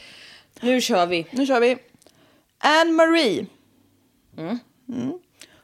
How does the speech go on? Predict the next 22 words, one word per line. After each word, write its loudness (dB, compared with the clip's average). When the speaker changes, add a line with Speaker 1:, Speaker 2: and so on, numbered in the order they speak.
Speaker 2:
Hon -2
föds 0
i -2
juli -2
nittonhundrasextiofyra -2
i 0
Glasgow. 0
Speaker 1:
Mm. -12
Speaker 2:
Känner -12
du -8
igen? -4
Speaker 1:
Mm. -4
Speaker 2:
<laughs> -20
Hon 0
är 2
näst -2
äldst 0
i 2
en -2
syskonskara -4
om -4
fem. 0